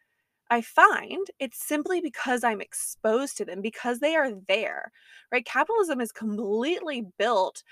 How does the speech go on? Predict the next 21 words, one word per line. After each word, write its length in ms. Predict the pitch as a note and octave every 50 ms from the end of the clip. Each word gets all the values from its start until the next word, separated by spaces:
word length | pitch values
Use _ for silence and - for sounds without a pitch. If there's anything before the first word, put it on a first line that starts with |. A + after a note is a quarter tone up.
| - - - - _ _ -
on 260 | A#3+ A#3+ A#3+ A#3+ A#3
drawing 580 | A#3 A3 G3+ G#3+ A3+ A3+ A#3+ C4+ D4+ D4 C#4+ C#4
you 140 | C4 A#3+ G#3+
in 160 | G3 G3+ G3+
and 140 | G3+ G3+ G3+
telling 420 | - - A3+ A3+ A3+ A#3 A#3 A3+
you 160 | A3 A3 G#3
that 180 | G#3 G3 - -
you 140 | G3 G3 F#3+
need 340 | F#3+ F#3+ F#3+ A3+ B3 G3+
things. 400 | - D3+ - - G#3+ C4 C#4 C4
And 160 | - A3+ A3+ A3+
it's 200 | G#3+ - - G#3
really 360 | G3 G#3 A#3 B3+ C#4+ D4+ D4
hard 440 | A#3+ - - G#3 G3+ G3+ G3+ G3+ F#3+
al-, 180 | F#3 - - -
sometimes, 840 | - - G#3 F#3 F#3 G3+ - - - G3+ - A#3 F#4+ A#4+ A4 -
not 200 | A#3 A3 A3+ B3 -
always, 340 | - D#3+ D3+ F3+ A#3+ C#4+ D4
but 180 | C#4+ C4 C#4 -
sometimes, 580 | - F3+ F3 F#3 G3 G#3+ G#3 G#3 G3+ G#3 -